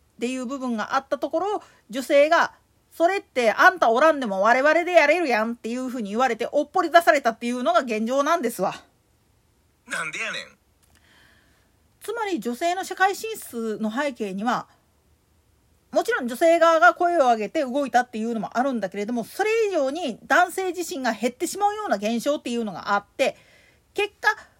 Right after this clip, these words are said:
Speaker 1: まあ言ってみると残されたメンツでやるしかないよねっていう話になった時に、あとはもう実力差、能力差で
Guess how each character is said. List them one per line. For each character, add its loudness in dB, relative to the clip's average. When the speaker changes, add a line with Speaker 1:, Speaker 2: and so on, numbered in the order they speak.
Speaker 1:
ま 0
あ 4
言 -4
っ -16
て -10
み -6
る -6
と -2
残 -4
さ 6
れ 2
た 4
メ -4
ン -10
ツ -18
で -4
や 2
る -2
し -12
か -4
な 0
い 0
よ -6
ね 0
っ -8
て -10
い -4
う -4
話 -4
に -8
な 0
っ -14
た -12
時 -8
に、 -8
あ 2
と 0
は 10
も -2
う -4
実 -10
力 -8
差、 4
能 2
力 -6
差 4
で -6